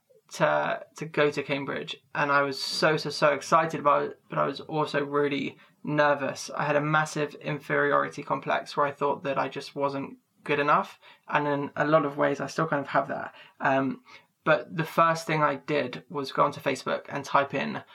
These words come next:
students of Fa-, students of Cambridge, because I assumed that there would be a Humans of New York style blog about the students of Cambridge, um, that would show what they're actually like, because in my head, it was just a bunch of super posh people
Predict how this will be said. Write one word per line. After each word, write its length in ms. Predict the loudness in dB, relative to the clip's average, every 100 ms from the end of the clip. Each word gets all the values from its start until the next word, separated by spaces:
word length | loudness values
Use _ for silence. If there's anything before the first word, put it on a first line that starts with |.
| -20
students 560 | -14 -4 0 0 -2 -2
of 220 | 0 0 -2
Fa-, 360 | 0 0 0
students 440 | -8 -4 -2 -2 -2
of 200 | -4 -2
Cambridge, 580 | -2 -2 2 0 0 -6 -18 -20 _
because 320 | -6 0 4 4
I 140 | 4
assumed 500 | 0 -2 2 2 0
that 120 | 0
there 120 | 2
would 120 | 0 0
be 200 | 0 0
a 60 |
Humans 440 | -2 -2 0 0 0
of 120 | 0
New 140 | 0
York 260 | 2 2 2
style 340 | 2 4 4
blog 480 | 0 2 4 4 0 -8 -14 -20 _ _ 0
about 400 | 2 2 0 -6 -20 -20 -20 _ _ _
the 200 | -10 -10 -10 _
students 360 | -2 0 0 -4
of 120 | -2
Cambridge, 560 | 0 2 2 0 -4 -10 -18 _
um, 280 | 0 0 0
that 280 | 0 2 2
would 120 | 0
show 320 | 0 2 2
what 180 | 2 0
they're 100 | 0
actually 380 | 0 -2 -2 2
like, 280 | 2 2 -2
because 240 | -4 -2
in 80 | 2
my 220 | 4 4
head, 260 | 2 -2 -2
it 80 | -4
was 180 | -4 -4
just 180 | -8 -2
a 40 |
bunch 340 | 0 0 -4
of 80 | -12
super 360 | -10 -4 -4 -2
posh 280 | 0 0 0
people 460 | -6 0 0 0